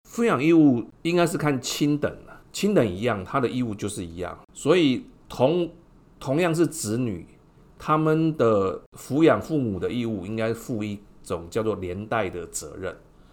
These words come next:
所以不会有不一样的。只是父母的选择，我今天选择，呃，有能力的子女孝敬我一些，那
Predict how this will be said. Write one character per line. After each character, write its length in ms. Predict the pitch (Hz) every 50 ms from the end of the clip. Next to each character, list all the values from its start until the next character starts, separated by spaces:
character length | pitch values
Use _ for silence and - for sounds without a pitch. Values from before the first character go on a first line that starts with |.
| _ _ _ _ -
所 140 | - 180 160
以 20 |
不 140 | 170 - 113
会 140 | 165 170 123
有 80 | 92
不 180 | - - 101 95
一 120 | 90 92
样 200 | 90 82 78 78 -
的。 120 | - - - - - - - - - -
只 160 | - - 127 131
是 340 | 165 214 180 156 - - - - -
父 240 | - - 233 214 170
母 240 | 127 110 107 101 - -
的 100 | - 131
选 460 | 127 - - - - 120 104 87 90 90
择， 320 | - - 90 87 90 92 - -
我 160 | 104 101 95
今 240 | - 165 165 175 160
天 240 | 170 165 165 170
选 380 | 165 - - - 101 95 95 90
择， 340 | - 90 87 90 98 98 - _ _ _ -
呃， 280 | 127 110 107 101 101 107
有 200 | 113 113 107 104
能 240 | 101 107 113 135 165
力 180 | 185 175 147
的 320 | 123 120 107 101 98 98 95
子 220 | - - 113 117
女 200 | 135 131 110 98
孝 320 | 104 - - - 160 147
敬 240 | 135 - 147 123 104
我 200 | 92 85 85 90
一 80 | 120 113
些， 440 | - - - 113 107 107 110 113 - - - - -
那 280 | 123 120 113 101 90